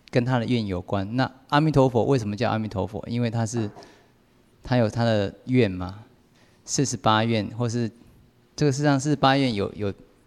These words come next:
有其他的说法，也有二十四愿的。所以我觉得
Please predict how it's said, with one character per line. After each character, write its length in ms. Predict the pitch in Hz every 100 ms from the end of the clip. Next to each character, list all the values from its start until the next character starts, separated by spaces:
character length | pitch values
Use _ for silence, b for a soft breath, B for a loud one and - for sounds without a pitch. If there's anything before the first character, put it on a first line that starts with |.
| _
有 360 | 120 107 101
其 220 | 98 - 113
他 120 | 120
的 100 | 117
说 200 | 110 107
法， 160 | 101 101
也 80 |
有 80 | 110
二 140 | 117 110
十 60 |
四 240 | 101 113 101
愿 240 | 104 -
的。 160 | - - _ _ b b b b b b b
所 140 | - 160
以 40 |
我 120 | 143
觉 180 | 123 143
得 340 | 143 127 101